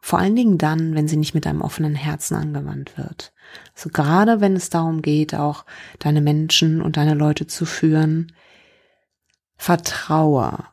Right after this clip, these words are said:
öffne dein Herz, ja, und lass nicht eine, lass nicht zu, dass eine schlechte Erfahrung sofort in die, in die, äh, Herz zu, abgeschlossen, Schlüssel verschluckt, ja, und Oberkontrolle <laughs> führt. Also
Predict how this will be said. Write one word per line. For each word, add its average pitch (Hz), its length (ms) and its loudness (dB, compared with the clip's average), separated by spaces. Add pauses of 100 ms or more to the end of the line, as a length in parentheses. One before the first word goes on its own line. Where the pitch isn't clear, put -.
öffne 175 360 2
dein 214 260 2
Herz, - 880 -4
ja, 165 460 0
und 185 400 2
lass 185 320 2
nicht 208 240 0
eine, 196 440 2
lass 185 220 0
nicht 208 220 -2
zu, 196 180 0
dass 196 180 2
eine 175 380 2
schlechte - 380 -2
Erfahrung 165 720 -2 (400)
sofort 170 560 0
in 165 240 0
die, 165 260 4
in 170 180 0
die, 160 380 2 (140)
äh, 156 340 -4
Herz 165 540 -2
zu, 180 400 0
abgeschlossen, 196 720 0
Schlüssel 175 340 2
verschluckt, - 680 0
ja, 165 200 2
und 170 240 2
Oberkontrolle 156 720 0
<laughs> - 20 -6
führt. 143 580 -2
Also 160 340 2